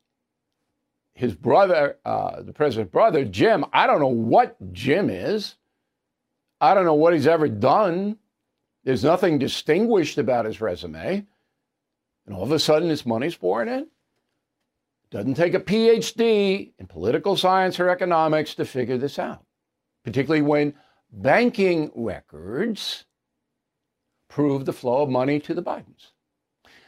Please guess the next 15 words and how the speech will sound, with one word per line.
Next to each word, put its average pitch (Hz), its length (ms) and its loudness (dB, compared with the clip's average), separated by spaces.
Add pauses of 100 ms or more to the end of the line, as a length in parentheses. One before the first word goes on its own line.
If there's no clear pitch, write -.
(140)
Now, 190 280 2 (500)
Joe 113 340 0
Biden 190 400 4
himself, 202 880 -2 (920)
we 131 200 0
don't 147 380 2
know 247 460 0 (500)
whether 143 320 2
he 151 300 2
benefited 139 580 -2
economically. 196 720 -4 (1400)
But 131 180 2
this 156 240 2
guy, 156 520 4
um, 117 760 2